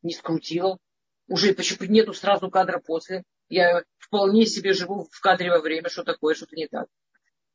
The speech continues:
А, и вторая часть, это, ну, настоящая любовь, что после того, что их скрутило, выкрутило, они такие спокойные, тихие, сидят у условного камина, в полной тишине, они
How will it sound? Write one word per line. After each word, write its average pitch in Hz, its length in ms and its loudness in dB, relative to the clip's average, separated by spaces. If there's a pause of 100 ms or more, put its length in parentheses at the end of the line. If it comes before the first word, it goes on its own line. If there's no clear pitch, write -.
(120)
А, 151 360 6
и 165 300 -6
вторая 240 560 2
часть, - 560 -6
это, 160 640 0 (560)
ну, 185 260 -2
настоящая 160 680 -4
любовь, 147 300 -4
что - 160 -14
после 180 360 0
того, 165 220 -4
что 156 160 -8
их 143 100 -4
скрутило, 165 520 -4
выкрутило, 247 500 -4 (300)
они 180 260 -2
такие 170 300 -10
спокойные, 226 1160 -2
тихие, 220 760 -6 (220)
сидят - 520 0 (500)
у 180 140 -8
условного 156 580 -4
камина, 196 880 0 (280)
в - 160 -18
полной 170 340 -4
тишине, 208 680 0
они 202 180 -12